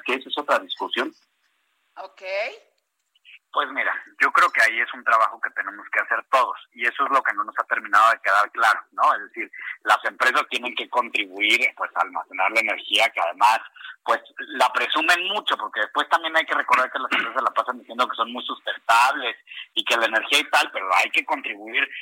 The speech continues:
Speaker 3: en el círculo completo para
Speaker 2: Sí,
Speaker 3: que verdaderamente
Speaker 2: ok.
Speaker 3: sean sustentables.
Speaker 2: Oscar Sandoval, estoy de acuerdo contigo, pero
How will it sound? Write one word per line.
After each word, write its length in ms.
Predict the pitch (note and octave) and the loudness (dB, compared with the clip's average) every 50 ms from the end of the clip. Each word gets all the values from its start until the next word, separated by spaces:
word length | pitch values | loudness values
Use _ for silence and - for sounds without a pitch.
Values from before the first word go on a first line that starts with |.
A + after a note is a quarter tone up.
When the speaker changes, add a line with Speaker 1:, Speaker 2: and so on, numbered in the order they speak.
| - _ | -16 _
Speaker 3:
en 180 | - D3 C3 C3 | -2 0 2 2
el 160 | B2+ A#2+ - - | 2 0 0 -2
círculo 380 | - C#3 D3 - F3+ E3 D3+ B2 | -4 -4 -2 -2 -2 -2 0 0
completo 420 | - G2+ G2 - A2+ A2 - - - | -2 -4 -4 -4 -6 -2 -2 0 2
para 180 | - G#2+ F#2+ F2+ | 4 2 2 2
Speaker 2:
Sí, 60 | - | -2
Speaker 3:
que 100 | G#2+ G2+ | -4 -2
verdaderamente 720 | G2+ G2+ G2 G2 G2 G2+ - D4 - - - - E4 E4+ E4+ | 0 0 2 2 4 4 4 4 4 0 0 0 2 2 2
Speaker 2:
ok. 60 | - | 2
Speaker 3:
sean 200 | C4+ - - - | 0 -4 -6 -6
sustentables. 460 | - C4 - - C#3+ C#3+ - - - | -10 -14 -10 0 2 4 4 4 4
Speaker 2:
Oscar 200 | - - - D4 - | 2 0 0 -2 -2
Sandoval, 500 | C#4 C4 B3+ B3 A#3+ B3 B3+ B3+ B3+ A#3 - - - | -4 -4 -2 -2 2 4 4 4 4 2 -4 -10 -8
estoy 380 | A#3+ B3 A#3+ - - C#4+ D4+ | -8 -8 -8 -8 -8 -6 0
de 60 | D4+ F4 | 2 0
acuerdo 340 | F4 - E4 D#4+ F4 E4+ - | 2 2 2 0 0 -2 -4
contigo, 880 | - C#4 C4+ C4 - D4+ D#4+ E4 C4+ C#4 C4+ B3 - E3+ - - - _ _ | -6 -8 -8 -8 -10 -10 -10 -4 0 2 4 4 4 2 0 -6 -14 _ _
pero 240 | - A3 G#3+ G#3+ | -6 -2 2 2